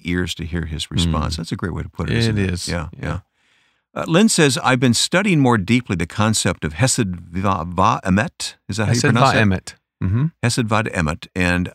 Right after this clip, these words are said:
Speaker 1: I'm struck by how often it is linked to the glory of God.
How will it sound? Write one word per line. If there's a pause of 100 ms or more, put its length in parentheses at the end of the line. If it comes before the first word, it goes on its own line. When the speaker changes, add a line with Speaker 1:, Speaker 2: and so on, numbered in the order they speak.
Speaker 1:
I'm
struck
by
how
often
it
is (100)
linked
to
the
glory
of
God.